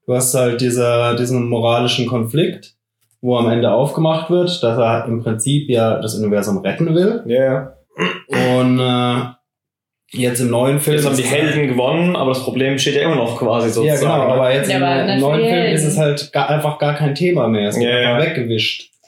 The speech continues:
Speaker 2: Ja, ich bin gespannt, ob das, also wenn sie das in Phase vier komplett unter den Tisch kehren, dann ist irgendwas schief gelaufen, weil dieses Problem existiert im Universum ja immer noch, weil Tha-, Thanos,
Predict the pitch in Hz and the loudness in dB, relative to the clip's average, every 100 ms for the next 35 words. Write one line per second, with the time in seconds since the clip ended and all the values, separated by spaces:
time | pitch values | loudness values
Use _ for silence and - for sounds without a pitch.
0 | - - - 139 160 151 - 151 139 - | -16 -12 -2 0 2 0 0 0 0 0
1 | 131 131 135 135 139 147 - 143 127 135 | 0 2 0 2 2 0 0 -2 0 -2
2 | 139 139 151 143 127 123 120 - 185 165 | 0 0 -2 -2 -2 0 0 0 0 0
3 | 190 185 - 175 180 175 143 147 143 - | -2 -2 -2 0 2 0 0 0 -2 -4
4 | 135 131 131 - 170 - 160 170 175 131 | -2 0 0 0 0 0 0 0 0 0
5 | 131 131 123 135 143 143 - _ - 135 | 0 -2 -2 0 2 -2 -8 _ -6 -4
6 | 139 - - 156 151 143 143 151 135 143 | -2 -2 0 0 0 0 2 0 2 2
7 | 139 143 127 - 170 127 123 131 117 120 | 2 2 2 2 0 2 0 0 0 0
8 | 120 131 - 123 123 131 131 131 - - | -4 -4 -2 0 -2 0 0 0 -2 -4
9 | - | -8